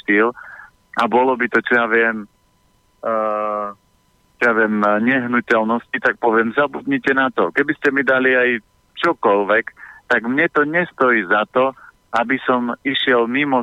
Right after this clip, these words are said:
svojej cesty a mimo toho, čo ma robí šťastným. A toto vôbec, keď milujete budovy a nehnuteľnosti a baví vás to stávať, prerábať alebo predávať, tak to robte. Ale toto mňa nemiluje a ja by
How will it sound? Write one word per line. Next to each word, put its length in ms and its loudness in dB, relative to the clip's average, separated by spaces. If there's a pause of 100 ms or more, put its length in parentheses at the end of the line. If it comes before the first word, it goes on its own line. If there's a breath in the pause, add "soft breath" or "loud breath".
svojej 480 2
cesty 400 -2
a 80 2
mimo 400 0
toho, 320 0
čo 160 -2
ma 160 0
robí 240 0 (160)
šťastným. 560 -2 (640 loud breath)
A 320 2
toto 320 0
vôbec, 480 0
keď 160 -2
milujete 560 2
budovy 560 0
a 80 0
nehnuteľnosti 1120 -2 (400 loud breath)
a 80 0 (480)
baví 480 0
vás 320 0
to 80 2 (160)
stávať, 480 0
prerábať 800 2
alebo 320 0
predávať, 560 0
tak 240 -4
to 80 2
robte. 400 0 (160)
Ale 240 0
toto 240 -2
mňa 320 0
nemiluje 480 2
a 320 -8
ja 160 2
by 80 -4